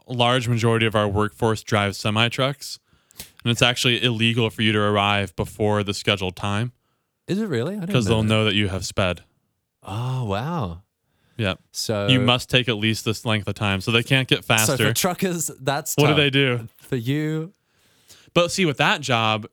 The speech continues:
Speaker 1: you can be doing recreative things like listening to podcasts.
Speaker 2: Like this.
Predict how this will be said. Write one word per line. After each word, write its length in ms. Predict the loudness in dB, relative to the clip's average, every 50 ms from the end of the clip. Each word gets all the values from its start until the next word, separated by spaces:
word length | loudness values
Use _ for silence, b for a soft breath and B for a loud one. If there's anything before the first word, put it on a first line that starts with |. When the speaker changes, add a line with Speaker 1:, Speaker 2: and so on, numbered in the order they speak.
| _ _
Speaker 1:
you 160 | 0 0 0
can 160 | 2 0 0 0
be 140 | 0 0
doing 500 | 0 2 2 2 2 2 0 0 -4 -6 -12 _ _ _
recreative 720 | -2 0 0 0 0 -2 -4 0 0 2 2 2 0 -2 -4
things 320 | -4 -4 -2 -2 -2 -2
like 180 | -2 -2 -4 -4 _ _ -6
listening 360 | -2 -2 -2 -2 -2 -4 -4
to 60 | -4
podcasts. 640 | -4 -4 -4 -2 -4 -4 -6 -8 -8 -10 -14 -16 -16 -20 _ _
Speaker 2:
Like 200 | -12 -10 -10 -6
this. 380 | -4 -4 -4 -4 -6 -10 -14 -10